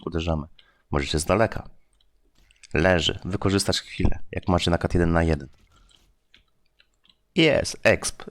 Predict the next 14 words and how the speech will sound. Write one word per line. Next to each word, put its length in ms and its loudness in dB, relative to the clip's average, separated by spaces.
dostałem, 340 2
dostałem 260 0
dodatkowy 400 -2
exp 340 -6
za 160 0
to, 180 -6
że 160 0
zabiłem. 460 2
Za 320 2
bronienie 680 2
tak 120 0
samo. 440 0
Tym 160 0
dalej 280 4